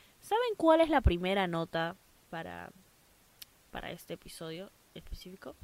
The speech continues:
La voy a leer, ¿ok? <clears throat> "Tu tiempo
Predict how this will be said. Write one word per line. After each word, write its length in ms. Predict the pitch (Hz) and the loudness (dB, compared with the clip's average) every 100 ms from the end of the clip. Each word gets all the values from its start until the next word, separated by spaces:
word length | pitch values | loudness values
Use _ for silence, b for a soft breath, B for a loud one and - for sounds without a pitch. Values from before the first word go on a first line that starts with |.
| - | -4
La 100 | 190 | -2
voy 140 | 202 | 0
a 60 | 190 | 0
leer, 240 | - - - | -4 -10 -12
¿ok? 120 | 190 320 440 - | -8 -8 -10 -12
<clears throat> 880 | 220 214 202 202 190 180 185 160 156 _ _ _ _ _ _ b b b b b b b _ _ - | -10 -8 -8 -10 -12 -12 -10 -10 -12 _ _ _ _ _ _ b b b b b b b _ _ -10
"Tu 120 | 254 | -8
tiempo 640 | - 294 302 294 302 294 | -6 -4 -4 -2 -2 -2